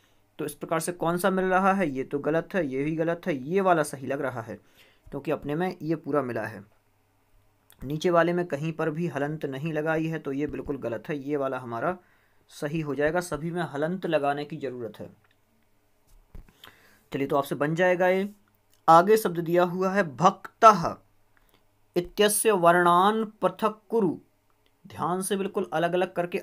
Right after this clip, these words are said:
आपको ही बताना है। देखें, सबसे पहले आप सोच लें, चलें, क्या होगा इसका भक्तः शब्द का। बिल्कुल ईजी है। सबसे पहले भक्तः में क्या दिया हुआ है, अपन यहाँ से चल रहे हैं, यहाँ से कहीं से नहीं चल रहे हैं।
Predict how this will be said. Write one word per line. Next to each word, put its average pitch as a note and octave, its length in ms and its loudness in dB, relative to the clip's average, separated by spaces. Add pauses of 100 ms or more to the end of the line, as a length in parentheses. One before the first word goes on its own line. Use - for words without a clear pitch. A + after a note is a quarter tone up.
आपको E3+ 360 2
ही F#3+ 160 -4
बताना C#3+ 340 0
है। D3+ 100 -2
देखें, C#3+ 280 -4 (520)
सबसे - 160 -6
पहले E3+ 220 0
आप D#3+ 200 0
सोच D3+ 320 -10
लें, F3 120 -6
चलें, E3+ 280 -8
क्या D3 140 0
होगा D#3+ 280 -2
इसका E3 320 -4 (640)
भक्तः C#3 480 -6
शब्द C3 260 -8
का। A2 180 -8 (360)
बिल्कुल G3+ 640 -2
ईजी D3+ 240 -2
है। B2 240 -6 (300)
सबसे D#3+ 260 -4
पहले F3+ 220 2
भक्तः F3 500 -2
में F3+ 180 -2
क्या F3 140 4
दिया F3+ 220 2
हुआ F3+ 180 0
है, F#3+ 80 4
अपन F3+ 260 0
यहाँ D#3 220 0
से F3+ 120 -4
चल G3 160 -2
रहे G3+ 100 2
हैं, D#3 80 -2
यहाँ D#3+ 200 2
से F3 120 -6
कहीं F3 200 -2
से F3 120 -4
नहीं D#3 100 -4
चल C3+ 120 -4
रहे A#2 140 -6
हैं। G#2 160 -10